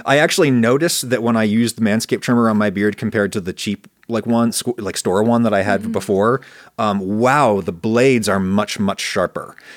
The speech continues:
Speaker 1: And so it all goes a lot faster
Speaker 2: Hmm.
Speaker 1: and, uh,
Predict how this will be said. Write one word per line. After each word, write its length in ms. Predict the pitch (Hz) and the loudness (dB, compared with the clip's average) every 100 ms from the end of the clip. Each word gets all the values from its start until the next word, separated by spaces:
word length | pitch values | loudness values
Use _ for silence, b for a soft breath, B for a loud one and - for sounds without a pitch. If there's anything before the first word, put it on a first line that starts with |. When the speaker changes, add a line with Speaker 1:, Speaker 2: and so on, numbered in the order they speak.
| B | B
Speaker 1:
And 100 | 101 | -4
so 160 | 120 | 0
it 80 | 101 | 2
all 160 | 107 117 | 2 2
goes 240 | 113 110 | 0 0
a 60 | 104 | 0
lot 240 | 95 92 | -2 -2
faster 640 | - 117 117 - 143 135 151 B B | -4 -2 0 0 2 2 -2 B B
Speaker 2:
Hmm. 120 | B 254 | B -6
Speaker 1:
and, 720 | 131 113 107 104 101 98 95 - b b _ 107 | 0 2 2 2 2 0 -4 -8 b b _ -2
uh, 380 | 101 92 92 | 0 2 0